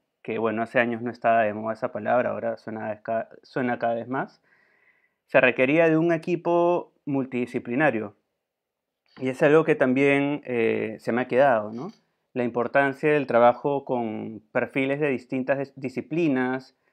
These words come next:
de distintas edades, de distintos intereses, ¿no? O de distintas formas de pensar.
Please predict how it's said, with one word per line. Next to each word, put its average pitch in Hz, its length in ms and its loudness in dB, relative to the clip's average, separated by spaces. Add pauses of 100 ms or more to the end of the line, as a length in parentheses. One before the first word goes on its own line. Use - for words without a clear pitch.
(340)
de 117 120 -2
distintas 123 500 -4
edades, 123 560 6
de 120 80 -4
distintos 117 520 -8
intereses, 117 840 -4 (580)
¿no? 110 220 -8
O 117 280 -8
de 113 120 -4
distintas 131 520 -2
formas 131 280 0
de 139 80 -4
pensar. 107 500 -4